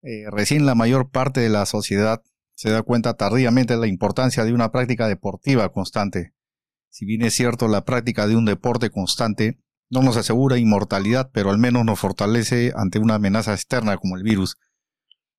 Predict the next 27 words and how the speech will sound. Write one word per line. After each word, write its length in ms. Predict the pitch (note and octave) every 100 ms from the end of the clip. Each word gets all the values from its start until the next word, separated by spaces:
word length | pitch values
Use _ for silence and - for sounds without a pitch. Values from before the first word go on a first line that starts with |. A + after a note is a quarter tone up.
| _
Con 160 | - G#3+
tus 180 | B2+ C#3
años 280 | E3+ E3
en 100 | E3
el 140 | C#3+ C3
Perú, 500 | A#2 B2 D#3 C#3+ C3 _ _ _ _ _
con 120 | G2
la 40 |
experiencia 520 | G2+ - A#2+ B2+ B2+ A#2
que 80 |
tienes 260 | A2 A#2+ A2
de 80 | A2
deportista, 720 | G2+ - G2 A#2+ A2+ - G2+
de 80 | G2
entrenador, 640 | F#2+ F#2+ F2+ G2 A2 G#2 _ _ _ _ _ _ _ _ _
eh, 720 | C3+ A2 A2 A2 G#2 G#2 G2+ G2+ - _
¿qué 100 | F#3
piensas 400 | F3+ G#3+ F#3 E3
que 120 | C#3+
falló 760 | - A2+ A#2+ D3+ D3+ C#3 A#2+ -
como 260 | A2 G#2+
sociedad 360 | G2 G#2 A#2 C3+
respecto 400 | A#2 - A2+ A#2+
a 40 |
la 100 | A2+
deficiencia 600 | G2 F2+ F#2+ C3 B2+ A#2+
de, 280 | G#2 F#2+ F#2+